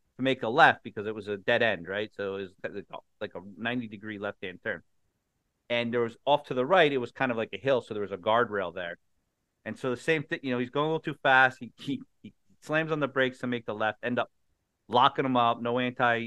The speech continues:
you know, uh, anti-lock brakes, right? So you lock 'em up. Th-, that was the other thing. We used to lock up our brakes all the time.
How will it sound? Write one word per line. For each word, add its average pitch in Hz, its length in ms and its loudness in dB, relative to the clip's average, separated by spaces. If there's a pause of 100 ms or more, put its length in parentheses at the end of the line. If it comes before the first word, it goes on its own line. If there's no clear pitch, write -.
you 110 100 -12
know, 104 280 -4
uh, 95 380 -4 (720)
anti-lock 107 680 -4
brakes, 104 320 -8
right? 101 240 -6
So 104 100 -8
you 104 160 -8
lock 120 280 0
'em 113 140 -6
up. 107 160 -8 (300)
Th-, 160 140 4
that 220 120 8
was 226 100 4
the 226 60 8
other 302 160 4
thing. 131 160 2
We 160 80 -2
used 262 120 -6
to 220 60 0
lock 185 260 4
up 233 140 2
our 185 100 2
brakes 254 280 2
all 202 120 0
the 208 80 0
time. 247 380 0